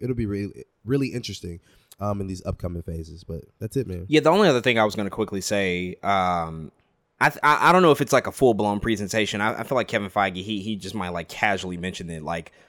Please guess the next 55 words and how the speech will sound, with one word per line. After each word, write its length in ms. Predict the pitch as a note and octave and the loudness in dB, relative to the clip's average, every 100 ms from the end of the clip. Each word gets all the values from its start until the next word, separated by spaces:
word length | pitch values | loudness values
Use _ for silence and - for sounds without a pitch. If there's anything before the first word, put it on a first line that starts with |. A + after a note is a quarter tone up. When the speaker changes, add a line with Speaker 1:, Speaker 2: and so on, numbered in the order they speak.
| _ _ | _ _
Speaker 2:
on 140 | A2+ A2 | -2 -2
the 60 | |
in-between, 520 | G2 G#2 G2 G2 F2 F2 | -2 -4 -6 -10 -10 -8
like, 180 | F#2 - | -8 4
"Oh, 100 | A#3+ | 4
yeah, 160 | A#3 G3+ | 8 6
we're 140 | F#3 | 8
doing 180 | G#3+ F#3+ | 6 4
season 300 | - G3 F3 | 4 2 0
twos 320 | F3 G3 C3+ | 2 2 2
of 80 | G2 | 0
Miss 180 | B2 A#2+ | 0 2
Marvel, 480 | A2+ D3 G2 D#2+ C#2+ | 2 2 2 -2 -2
and 120 | A2+ | 0
we're 80 | B2 | 2
doing 180 | D3 | 4
a 60 | D3+ | 2
season 260 | F#3 E3 D#3+ | 0 -2 2
two 160 | F3+ | 2
of 60 | A#2+ | 2
Moon 200 | C3+ C3 | 2 0
Knight." 100 | G2+ | -2
Like, 160 | F2+ B2+ | -2 -4
I 40 | |
just 140 | C#3+ | -4
feel 100 | - | 0
like 280 | D3+ B2+ - _ | 2 2 0 _
Speaker 1:
Mm-hmm. 400 | B2 A2+ G#2+ G#2+ A2+ | -4 -4 -2 -2 2
Speaker 2:
that 160 | B2 | 4
feels 200 | C3+ A#2 | 6 4
natural 400 | A2+ A2 - A2+ | 4 0 2 0
to 60 | G2+ | 0
just, 160 | G2+ | 0
like, 180 | G#2 F#2 | 0 0
confirm 540 | G#2+ F#2 G2+ G#2 A2+ G#2 | -4 -4 -2 -2 -4 -6
that 100 | F2+ | -6
that's 220 | F#2+ - | -6 -2
happening. 560 | G2 G2 G#2 A2+ A#2 - | -2 -2 -4 -6 -6 -6
It, 80 | |
Speaker 1:
Right. 140 | G2+ F#2+ | -4 -2
Speaker 2:
again, 200 | G2 G2 | -2 -2
it 60 | |
doesn't 220 | G2 A2 G#2 | 0 0 0
have 100 | F#2+ | -4
to 80 | |
be 120 | G2 F#2+ | -4 -2
a 20 | |
big 180 | F#2+ F#2 | -4 -6
splash. 380 | - F#2+ E2+ - | -4 -2 -2 -6
He 60 | |
can 180 | G#2 F#2+ | -6 -4
literally 220 | G2+ G2 | -2 -4
just 220 | F2+ F2+ - | -4 -6 -2
say 220 | G2 D#2+ | -2 -2
it. 140 | D#2 | -10